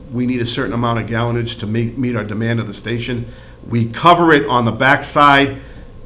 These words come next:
because the backside is walled, but like I said, we got that stairwell coming down.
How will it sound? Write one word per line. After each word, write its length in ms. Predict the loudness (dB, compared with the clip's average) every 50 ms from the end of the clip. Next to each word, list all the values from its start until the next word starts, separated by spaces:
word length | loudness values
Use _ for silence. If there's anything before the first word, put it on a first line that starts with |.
| -18 -18 -18 -18 -20 -20 -20 -14 -10 -8
because 320 | -6 -4 -2 -2 0 0
the 60 | 0
backside 580 | 2 4 6 6 6 4 2 2 4 4 4 4
is 120 | 2 0
walled, 720 | 0 0 2 4 6 6 6 6 6 4 4 0 -4 -8 -8
but 100 | -4 -2
like 140 | -2 -2
I 40 | -2
said, 180 | -2 -2 -2 -2
we 60 | -2
got 120 | -2 -4 -4
that 140 | -6 -6 -6
stairwell 540 | -8 -4 0 2 2 4 4 2 0 -2
coming 260 | -4 -6 -8 -8 -8 -8
down. 300 | -8 -10 -10 -10 -12